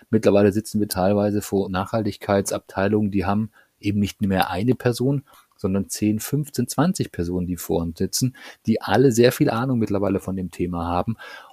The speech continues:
Und das treibt die deutsche Wirtschaft um. Und da dokumentiert das eben dann auch das Wachstum, dass es für uns relevanter ist. Und wir natürlich auch einer der,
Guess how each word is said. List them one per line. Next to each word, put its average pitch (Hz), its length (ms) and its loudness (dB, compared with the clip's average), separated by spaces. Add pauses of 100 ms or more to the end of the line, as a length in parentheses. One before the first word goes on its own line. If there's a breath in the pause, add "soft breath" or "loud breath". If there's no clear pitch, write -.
(140)
Und 113 200 -4
das - 140 -6
treibt - 400 -2
die 101 80 -8
deutsche 92 320 -4
Wirtschaft - 320 -4
um. 117 240 2
Und 80 180 -10
da 87 200 0
dokumentiert 92 680 -2
das 104 120 -6
eben 104 180 -4
dann 95 140 0
auch 85 100 -2
das - 240 -12
Wachstum, 127 540 -2
dass 87 220 -4
es - 80 -6
für - 120 -8
uns 92 240 -4
relevanter 82 460 -2
ist. 131 160 -2
Und 101 80 -2
wir 113 100 8
natürlich 120 320 4
auch 104 140 0
einer 98 200 -2
der, 95 240 4